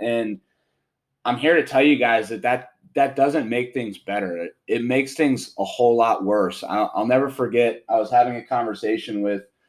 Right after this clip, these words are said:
my sister during all this because she experienced some similar,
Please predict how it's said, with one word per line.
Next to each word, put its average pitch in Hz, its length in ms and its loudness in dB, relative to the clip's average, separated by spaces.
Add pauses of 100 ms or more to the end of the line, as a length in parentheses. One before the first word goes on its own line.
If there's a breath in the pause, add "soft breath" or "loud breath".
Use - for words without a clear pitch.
(320)
my 127 140 2
sister 127 680 2 (920)
during 139 300 4
all 127 180 8
this 135 220 4
because 123 640 -4
she 160 200 0
experienced 135 560 0
some 107 120 -8
similar, 123 640 -2